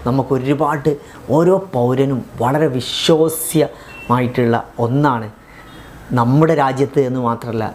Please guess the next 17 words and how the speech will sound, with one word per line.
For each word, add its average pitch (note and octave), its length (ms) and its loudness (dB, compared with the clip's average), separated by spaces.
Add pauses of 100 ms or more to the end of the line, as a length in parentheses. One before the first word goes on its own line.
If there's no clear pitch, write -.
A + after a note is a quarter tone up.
(140)
ലോകത്ത് A2 480 0
എവിടെയും A#2+ 600 0
അങ്ങനെ G#2+ 220 -6
തന്നെയാണ് G2+ 420 -4
നിയമവും, G2 380 -2 (520)
ആ, G#2 120 -2
കോടതിയും G#2+ 680 0
പോലീസും G#2 420 -2
ഒക്കെ. F#2 200 -10 (400)
പക്ഷേ G#3 420 2 (280)
ഈ G#3 160 6
അടുത്തിടെയായിട്ട് C3+ 1080 0 (720)
നമ്മൾ D#3 280 2 (260)
പോലീസ് D#3 580 2
സംവിധാനങ്ങളിൽ A#2+ 1200 0 (840)
ഉള്ള B2 280 0 (100)
ഒരുപാട് D3+ 720 0